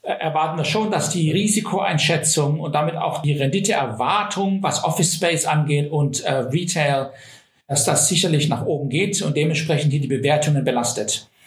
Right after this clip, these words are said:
Aber was so das klassische Bild von hohen Preisen, Immobilienpreisen angeht zum Wohnen, da sind wir eigentlich relativ entspannt, weil jetzt das fundamentale Bild nachzieht. Wie gesagt, auch infolge der, ähm, der Inflation.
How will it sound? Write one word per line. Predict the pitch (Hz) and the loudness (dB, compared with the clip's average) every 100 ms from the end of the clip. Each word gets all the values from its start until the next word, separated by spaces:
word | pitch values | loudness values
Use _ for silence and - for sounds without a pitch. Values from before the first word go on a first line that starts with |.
| - - - | -20 -18 -4
Aber | 147 151 | -2 0
was | 151 | 0
so | 160 | 0
das | 147 - | 0 0
klassische | 226 220 196 165 | 0 2 2 0
Bild | 165 160 143 | 2 0 0
von | 147 131 131 120 | 0 0 0 -2
hohen | 117 185 196 165 | -2 -2 0 0
Preisen, | 160 151 151 147 139 | 2 2 4 2 2
Immobilienpreisen | 139 147 127 196 185 160 156 151 147 | 0 -2 0 2 2 2 2 2 4
angeht | 151 135 | 2 0
zum | 143 123 | 0 0
Wohnen, | 165 170 151 151 - - - - _ _ | 0 2 0 0 -6 -10 -14 -20 _ _
da | - | -2
sind | - 185 180 | 0 2 2
wir | 180 | 2
eigentlich | 170 - | 0 0
relativ | 180 190 196 190 - | 0 0 0 0 0
entspannt, | 151 - 170 185 196 | 2 0 2 0 2
weil | 156 | 0
jetzt | 165 - | 0 0
das | 143 | 0
fundamentale | 180 165 156 151 156 190 | 0 0 0 2 2 2
Bild | 190 190 190 - - | 0 0 -2 -4 -6
nachzieht. | 127 139 156 - - - 127 107 - - | -8 -2 0 0 0 0 0 0 -2 -2
Wie | 147 | -2
gesagt, | 143 139 123 123 | 0 0 0 0
auch | 151 | 0
infolge | 151 - 131 131 | 0 2 0 0
der, | 131 123 117 117 - - - - | 0 2 0 -4 -12 -20 -12 -2
ähm, | 127 120 | 0 2
der | 120 131 | 2 2
Inflation. | 110 - - - | 2 0 -2 -4